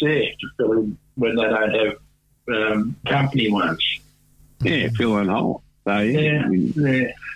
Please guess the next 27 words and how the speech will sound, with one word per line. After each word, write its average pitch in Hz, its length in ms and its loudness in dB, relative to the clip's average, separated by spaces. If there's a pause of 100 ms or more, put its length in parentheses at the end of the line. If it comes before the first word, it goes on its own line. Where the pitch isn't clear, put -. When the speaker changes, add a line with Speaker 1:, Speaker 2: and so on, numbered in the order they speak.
(120)
Speaker 2:
And 160 180 0
I 170 100 0
think, 151 180 -2
you 127 100 2
know, 127 160 0
with 123 260 0
people 131 480 0 (300)
figuring 135 340 -2
out 131 80 -2
with 120 120 0
Renko, 143 500 0 (500)
it 113 180 0
might 123 320 2 (240)
feel 156 360 2
expensive, 165 760 -2 (160)
but 113 220 0
in 123 160 2
the 117 80 0
short 139 360 0 (120)
term, 151 340 -2 (560)
the 107 80 0
money 127 640 0
is 113 220 2
the 117 80 2
right 123 340 2
money. 98 300 0
It's 92 100 -4